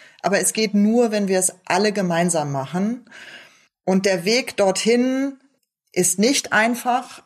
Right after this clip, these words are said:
aber er ist sehr belohnend. Und wenn wir ihn gemeinsam gehen, dann können wir es schaffen. Und das ist für mich so der zentrale Punkt, was ich mir gerade auch für unsere Gesellschaft und für unser Land noch viel mehr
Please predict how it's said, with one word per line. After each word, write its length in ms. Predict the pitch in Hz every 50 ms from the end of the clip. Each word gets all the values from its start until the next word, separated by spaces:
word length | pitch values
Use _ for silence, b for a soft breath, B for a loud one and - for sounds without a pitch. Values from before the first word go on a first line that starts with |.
| _ _ -
aber 200 | - 190 190 190
er 260 | 185 180 156 180 170
ist 360 | 185 190 - - - - - -
sehr 720 | 180 156 160 175 202 214 214 220 220 226 226 226 226 226 B B B B B B _
belohnend. 800 | - 196 196 202 220 226 233 226 185 139 110 92 135 - - - - _
Und 360 | - 180 180 185 185 - - - B B B B B B B - -
wenn 280 | - 170 196 196 202
wir 100 | 202 208
ihn 140 | 196 196 190
gemeinsam 720 | 190 185 180 180 185 208 220 233 226 214 220 196 190 175
gehen, 540 | 185 185 190 202 226 240 247 254 254 240 - - _
dann 220 | 180 185 202 214 214
können 220 | 214 208 202 202
wir 80 | 190 185
es 120 | 185 -
schaffen. 320 | - 175 170 170 - 143
Und 160 | - 160 156 - - - -
das 220 | - 180 202 - 240
ist 100 | 233 -
für 140 | - 220
mich 340 | 202 214 226 214 - - - - - -
so 300 | 185 180 185 202 214 208
der 200 | 196 196 190 190
zentrale 540 | - 196 190 190 - 185 170 202 214 220
Punkt, 360 | 214 - - 220 220 226 214 -
was 140 | 185 185
ich 120 | 202 190 -
mir 300 | 196 202 196 196 196 190 196 B B B B B B B B B B -
gerade 340 | - 175 185 208 220 226 -
auch 140 | - 185 -
für 160 | - - -
unsere 220 | 165 190 185 185
Gesellschaft 500 | 170 170 - 151 185 233 - 240 226 -
und 180 | - 180 - -
für 220 | - - - 202
unser 200 | 156 190 190 180
Land 340 | 170 170 175 202 220 233 233 - - _ -
noch 260 | 190 190 190 196 196
viel 300 | - - - 214 208 202
mehr 500 | 190 190 190 196 202 202 202 196 196 -